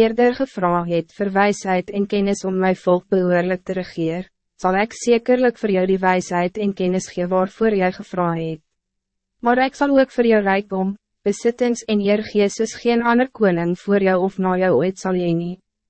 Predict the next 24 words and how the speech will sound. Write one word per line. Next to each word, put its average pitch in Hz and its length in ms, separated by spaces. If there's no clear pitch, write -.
Daarna 240 440
het 262 100
Salomo 214 480
vanaf 196 380
die 208 100
tent 185 400
van 214 240
ontmoeting 196 580
op 202 140
die 202 160
hoogte 196 400
in 214 120
Gihon 196 520
na 175 160
Jerusalem 175 800
toe 202 120
teruggegaan. 175 840
Hy 226 140
het 240 100
oor 240 160
die 233 80
hele 214 320
Israël 180 560
regeer. 180 640